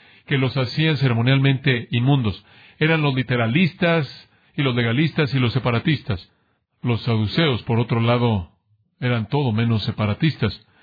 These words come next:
Estaban contentos porque los romanos estaban ahí, se lamentaban junto con los romanos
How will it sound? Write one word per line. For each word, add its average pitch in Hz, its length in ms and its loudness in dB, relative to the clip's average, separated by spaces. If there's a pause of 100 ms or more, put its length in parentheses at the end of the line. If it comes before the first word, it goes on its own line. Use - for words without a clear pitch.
(140)
Estaban 139 300 0
contentos 143 540 0
porque 113 220 0
los 104 140 2
romanos 120 340 2
estaban 117 320 0
ahí, 135 380 2 (640)
se - 160 -4
lamentaban 123 540 0
junto 107 260 -2
con 110 140 2
los 107 100 2
romanos 139 680 0